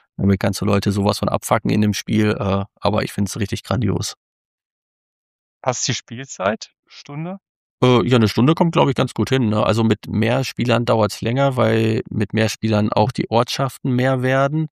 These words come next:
Speaker 1: Das heißt, man muss dann die ganze Zeit immer mehr gucken, was die Ortschaften für Fähigkeiten haben. Es gibt halt nicht nur normale Ortschaften, wo du Punkte generierst,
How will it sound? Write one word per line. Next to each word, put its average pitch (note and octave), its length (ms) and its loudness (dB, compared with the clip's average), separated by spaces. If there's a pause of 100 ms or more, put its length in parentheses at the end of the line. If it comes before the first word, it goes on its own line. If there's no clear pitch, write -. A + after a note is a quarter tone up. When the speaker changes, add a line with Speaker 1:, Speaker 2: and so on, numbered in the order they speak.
(320)
Speaker 1:
Das - 180 -8
heißt, G#2+ 220 0
man G#2 280 2
muss A2 200 -2
dann G#2+ 220 2
die G2+ 60 -4
ganze A2+ 200 -4
Zeit A2 80 -2
immer G#2 160 2
mehr G2+ 180 4
gucken, A2+ 400 -2
was G#2+ 220 0
die G#2+ 200 -2
Ortschaften A2 440 -2
für G#2+ 120 -4
Fähigkeiten B2 560 -2
haben. A2 120 2
Es G#2 100 -4
gibt - 160 -6
halt G#2 140 0
nicht G#2 120 -4
nur G#2 140 0
normale G2+ 340 2
Ortschaften, G#2+ 420 -2
wo G2+ 40 -2
du - 100 -4
Punkte A#2+ 300 -2
generierst, A2 520 0